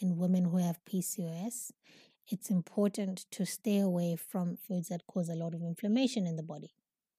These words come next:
So sugar. Sugar is an absolute no-no in women who have P C O S because that sugar causes inflammation, which will also affect your insulin response.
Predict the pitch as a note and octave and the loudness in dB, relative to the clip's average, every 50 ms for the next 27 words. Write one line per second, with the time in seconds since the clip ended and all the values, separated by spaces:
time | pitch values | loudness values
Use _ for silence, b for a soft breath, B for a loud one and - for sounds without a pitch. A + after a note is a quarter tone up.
0 | _ _ _ _ _ _ _ - - - A#3 F#3+ E3+ - - - A#3+ A3 F3+ F3+ | _ _ _ _ _ _ _ -14 -2 2 2 2 2 0 0 2 2 4 4 2
1 | E3+ F#3 - - B B B B B B B B B - - - - - C4 A#3+ | -2 -4 -10 -14 B B B B B B B B B -12 -10 -8 -2 0 0 2
2 | A3+ B3 A#3 A3 A3+ - - G#3 G3 F3+ - F#3+ F3+ - - _ - - A3 A3 | 4 4 4 4 2 0 0 0 0 2 2 0 0 0 -4 _ -12 -4 0 2
3 | G#3+ G3 - - - A3+ G#3 G3+ G3 F#3+ F3+ F#3 - - _ _ _ _ _ G#3+ | 2 2 2 0 0 2 2 4 4 2 2 -2 -6 -16 _ _ _ _ _ 4
4 | G3+ F#3+ F#3 F#3 F#3 F#3 F3+ E3+ D#3+ D#3+ D#3+ D#3+ E3+ - _ - G3+ F#3+ F3 E3 | 6 6 8 8 8 8 6 6 4 0 -4 -6 -8 -12 _ 0 2 2 4 4
5 | F3+ F3 F3+ F3+ F3+ E3+ - - F#3 F3+ - - - E3+ D#3+ D#3+ D#3 D#3+ - - | 2 2 4 2 2 0 0 -2 -2 -2 -4 -4 -6 -6 -4 -6 -6 -8 -12 -18
6 | _ _ _ _ _ _ _ _ _ _ _ _ _ - A3+ G3 - - - F3+ | _ _ _ _ _ _ _ _ _ _ _ _ _ 2 2 2 2 0 -4 -6
7 | D#3+ D3 C#3+ - - - - - - _ _ B B B B B B B _ - | -6 -6 -10 -12 -14 -12 -12 -12 -14 _ _ B B B B B B B _ -6
8 | F3 - F#3+ F3 E3+ F#3 F#3 A3+ A3+ - - - G#3+ F3 F3 F3+ E3+ E3+ F3 - | -2 0 0 0 2 2 2 2 0 -2 -4 -4 -2 -2 0 -2 -4 -6 -8 -12
9 | _ - - F#3 F3+ E3+ E3 E3+ D#3+ E3+ E3 D#3+ - - F3+ E3+ E3+ F#3 G#3 G#3 | _ -8 -4 -2 -2 0 -2 -4 -6 -6 -8 -8 -8 -8 -8 -6 -2 0 0 0
10 | F#3+ - A3+ G3 F#3+ F#3+ G3 - _ _ _ _ _ - G3 G3 F3+ F#3 - - | 0 0 -2 0 0 0 -2 -4 _ _ _ _ _ 0 2 2 2 0 -4 -6
11 | - G3+ F#3 F#3 - - G3 F3+ - - G#3+ F#3 F3+ - - - F3+ - - - | -6 -6 -6 -4 -2 -2 -2 -2 -2 -2 -4 -4 -4 -4 -6 -6 -6 -6 -8 -2
12 | - A3+ G#3+ F#3+ F#3+ G3+ G3+ F#3+ - - G3+ F#3 F3+ E3+ E3 D#3+ E3 - - - | 2 2 4 4 4 4 4 4 4 2 2 2 2 0 0 -2 -4 -8 -4 -2
13 | G#3+ G#3+ G#3+ A3 A3 - - - | 0 2 2 2 0 0 -4 -10